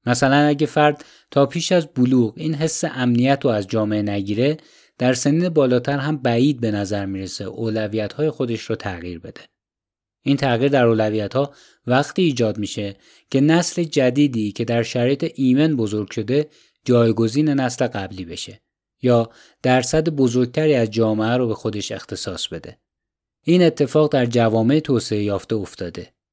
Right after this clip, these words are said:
و چند دهه است که بسیاری از افراد در جامعه‌ای رشد کردند که تهدیدی برای بقای اونها وجود نداره.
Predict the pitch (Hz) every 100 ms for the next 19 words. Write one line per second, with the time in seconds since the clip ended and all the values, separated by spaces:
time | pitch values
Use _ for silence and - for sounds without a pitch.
0 | _ - 120 117 135 147 139 110 135 -
1 | 123 117 - 139 160 143 113 101 131 147
2 | - - _ - 120 123 117 120 117 120
3 | 151 156 123 110 - 104 98 98 95 90
4 | 113 - 120 104 - 160 156 156 135 117
5 | 131 135 117 110 147 151 117 107 110 101
6 | 101 101 110 104 87 - -